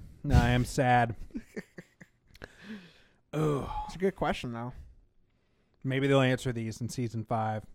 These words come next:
Speaker 2: Maybe.
Speaker 1: Yeah. That, that hat turned out really good.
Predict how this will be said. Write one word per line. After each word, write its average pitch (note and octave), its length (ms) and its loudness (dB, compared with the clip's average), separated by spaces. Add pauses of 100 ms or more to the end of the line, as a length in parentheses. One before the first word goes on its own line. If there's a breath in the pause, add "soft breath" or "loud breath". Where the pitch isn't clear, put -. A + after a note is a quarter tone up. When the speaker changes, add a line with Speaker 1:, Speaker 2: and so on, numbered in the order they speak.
(540)
Speaker 2:
Maybe. B2+ 300 -12 (300)
Speaker 1:
Yeah. A#2+ 240 -4 (1600)
That, C#4 240 2
that A3 160 2
hat C#3+ 280 0
turned C3 200 0
out A#2 160 2 (140)
really A#2 340 -2
good. G#2 340 -6